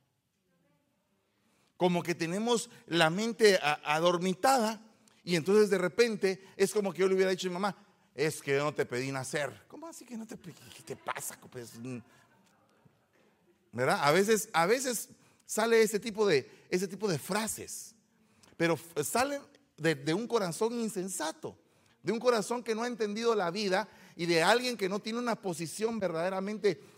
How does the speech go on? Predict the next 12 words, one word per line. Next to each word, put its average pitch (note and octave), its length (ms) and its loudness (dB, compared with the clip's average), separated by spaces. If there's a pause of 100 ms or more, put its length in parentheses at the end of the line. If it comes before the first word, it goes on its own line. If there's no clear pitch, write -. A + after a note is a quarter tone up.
(160)
eh, C3 600 0
eh, - 80 -20
bien, G3+ 480 0
bien F#3+ 220 2
colocada F#3+ 440 -2
en F#3 80 -4
su A#3+ 140 -8
mente F#3+ 640 -4
de D3 180 -2
qué F#3 140 2
lugar F#3 320 2
ocupa. F3+ 580 -4